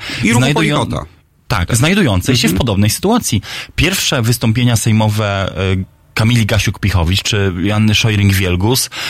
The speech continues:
Speaker 2: wzbudzały podobny aplauz i były również okrzykiwane wydarzeniami całej kadencji. Tymczasem okazało się, że los tego klubu, no, sprowadził ich w niebyt.
Speaker 1: Mhm. Tylko pytanie też, czy Prawo i Sprawiedliwość nie będzie niejako zmuszone też do dobijania pewnych politycznych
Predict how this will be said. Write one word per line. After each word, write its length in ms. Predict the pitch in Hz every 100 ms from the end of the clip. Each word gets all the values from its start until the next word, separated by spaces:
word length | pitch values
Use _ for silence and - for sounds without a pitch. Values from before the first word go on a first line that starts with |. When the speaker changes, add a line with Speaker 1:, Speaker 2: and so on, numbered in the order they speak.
| - -
Speaker 2:
wzbudzały 520 | 113 131 123 117 143
podobny 440 | 123 123 117 110
aplauz 520 | 92 - 90 135 139
i 40 | 104
były 260 | 117 110
również 260 | 113 131 127
okrzykiwane 800 | 120 - 110 - 110 98 101 113
wydarzeniami 640 | 110 156 160 151 160 147 139
całej 280 | 143 139 131
kadencji. 520 | 151 143 90 - 90
Tymczasem 380 | 104 120 - 151
okazało 400 | 147 104 98 113
się, 160 | 170
że 100 | 180
los 180 | 156 160
tego 220 | - 170
klubu, 420 | - 113 104 107 113 - - - - - - - -
no, 120 | - 123
sprowadził 520 | - 120 104 90 98
ich 120 | 107
w 40 | 123
niebyt. 420 | 113 73 - -
Speaker 1:
Mhm. 180 | 104 127 - - -
Tylko 180 | 131
pytanie 360 | 135 120 151 175
też, 200 | 143 135
czy 260 | - 139 123 -
Prawo 240 | - 147 143
i 40 |
Sprawiedliwość 680 | - 123 113 107 127 131 -
nie 100 | 107
będzie 240 | 113 113
niejako 340 | 101 101 98 104
zmuszone 460 | 104 107 127 98
też 180 | - 95
do 100 | 92
dobijania 460 | 90 87 101 101 101
pewnych 340 | 117 104 101
politycznych 600 | - 92 - 104 - 104